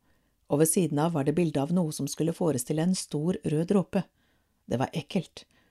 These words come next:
og dessuten ikke noe man burde gå med på sykehuset, tenkte jeg.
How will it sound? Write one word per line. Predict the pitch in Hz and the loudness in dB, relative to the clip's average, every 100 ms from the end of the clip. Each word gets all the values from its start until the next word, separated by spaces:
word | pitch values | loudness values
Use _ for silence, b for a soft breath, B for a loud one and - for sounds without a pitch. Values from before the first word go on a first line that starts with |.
| _ _ _ - | _ _ _ 0
og | 175 | 2
dessuten | 202 202 - 202 | 4 4 4 4
ikke | 208 | 6
noe | 202 | 6
man | 180 180 | 4 2
burde | 196 202 208 | 2 4 4
gå | 180 160 | 2 2
med | 170 180 | 2 0
på | 196 | 0
sykehuset, | - 180 - 180 - 226 | 0 -2 0 -2 0 2
tenkte | 233 262 | 2 2
jeg. | 185 | -2